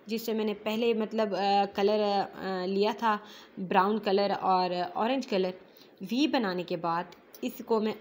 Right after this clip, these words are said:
उसी ब्रश की मदद से अच्छे तरीके से ब्लेंड कर दूँगी। और ब्लेंडिंग इस तरह से आप लोगों ने करनी है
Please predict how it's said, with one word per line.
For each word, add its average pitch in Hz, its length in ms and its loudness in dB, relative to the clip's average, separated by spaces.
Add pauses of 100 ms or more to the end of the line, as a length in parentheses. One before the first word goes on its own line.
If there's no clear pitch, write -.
(140)
उसी 330 220 2
ब्रश 226 280 2
की - 120 -6
मदद 170 260 -6
से - 140 -10 (240)
अच्छे - 300 -4
तरीके 196 300 -4
से 220 140 -6
ब्लेंड 190 400 -2
कर 226 120 -4
दूँगी। 240 300 -4 (360)
और 330 260 4
ब्लेंडिंग 285 560 0
इस - 300 -6
तरह 320 240 6
से 311 140 -2
आप 208 260 6
लोगों 208 180 0
ने 214 100 0
करनी 185 400 -4
है 196 120 -6